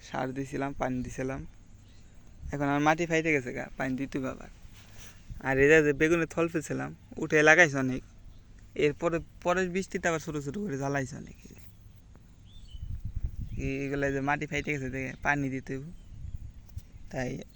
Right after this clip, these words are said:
চারাগুলো একটু সুন্দর হইলেই পরে উঠে লাগাই দেবো। এই চারাগুলো লাগাম হলো ওই যে লতি কচু লাগাইছি না দিয়ে, এই নিচ দিয়ে লতি কচু লাগাই দিছি। এই সামনে একটু লাগানো নেই, চারা তো নাই দেখে। এই যে এই পর্যন্ত হলো লতি কচু লাগাইছি, এই যে এই পর্যন্ত।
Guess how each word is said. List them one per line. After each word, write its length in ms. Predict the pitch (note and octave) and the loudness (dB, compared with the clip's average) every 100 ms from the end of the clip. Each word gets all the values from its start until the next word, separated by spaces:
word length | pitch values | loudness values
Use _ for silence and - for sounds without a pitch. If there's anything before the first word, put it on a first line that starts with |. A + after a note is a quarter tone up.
| - | 0
চারাগুলো 360 | D3 C#3+ C#3+ C3+ | 6 6 6 2
একটু 140 | B2+ | 0
সুন্দর 240 | C#3 D#3+ D#3+ | -2 0 2
হইলেই 200 | D#3 F3+ | 4 2
পরে 220 | E3+ D#3 | 2 2
উঠে 180 | D3+ C#3+ C3+ | 2 0 0
লাগাই 260 | C3 C#3+ | 2 2
দেবো। 180 | C3 - - - - - - - - | 0 -6 -16 -20 -18 -18 -14 -14 -12
এই 120 | - C#3 | -10 2
চারাগুলো 400 | D#3+ F3+ F3 D#3+ | 6 6 6 4
লাগাম 280 | D#3+ D#3+ D#3+ | 4 4 0
হলো 180 | D#3+ D#3 | 2 2
ওই 80 | D3+ | 2
যে 100 | D3 D3 - | 2 -2 0
লতি 200 | D#3 D#3+ | -4 -2
কচু 220 | F3 F3+ | -6 -2
লাগাইছি 320 | F3 E3+ D3 C3+ | 4 6 4 2
না 100 | C#3 | 2
দিয়ে, 240 | D3 E3 B2+ - - - - - | 6 4 4 -10 -20 -20 -20 -14
এই 100 | C#3+ - - | -12 -12 -4
নিচ 180 | C#3+ C3 | -2 -2
দিয়ে 160 | B2+ B2+ C3 | -2 -4 -4
লতি 160 | C#3+ D3 | -6 -4
কচু 140 | D3+ D3+ | -2 2
লাগাই 220 | D3+ C#3+ | 4 4
দিছি। 240 | C3+ C3+ C3+ - - - - - - - - - - C3+ | 0 -4 -6 -8 -20 -20 -20 -20 -20 -20 -20 -20 -12 -10
এই 60 | |
সামনে 320 | - D#3 D#3 D3 | 4 6 6 4
একটু 160 | C#3 | 2
লাগানো 360 | D3 D3+ D3+ B2+ | 4 4 4 0
নেই, 180 | B2 - - - - - | -4 -10 -16 -20 -20 -8
চারা 220 | - D3+ D3 | 2 4 4
তো 120 | - | 2
নাই 160 | C#3 C3 | 2 2
দেখে। 260 | B2+ C3+ E3 B2+ - - - - - - - - - - - - - - | 2 0 -2 -2 -14 -20 -20 -20 -20 -20 -20 -20 -20 -20 -20 -20 -14 -4
এই 240 | C#3 C#3 | 2 2
যে 100 | B2+ - | 0 0
এই 140 | D3 | 0
পর্যন্ত 360 | D3+ E3+ E3 D#3 | 2 0 2 2
হলো 140 | C#3+ C3+ | 2 2
লতি 160 | C#3 C#3 | 2 2
কচু 180 | D3+ C#3+ | 0 0
লাগাইছি, 260 | C3+ B2+ - | -2 -2 -6
এই 60 | B2+ | -8
যে 60 | |
এই 100 | C3 C#3 | -8 -6
পর্যন্ত। 320 | B2+ B2+ | -8 -8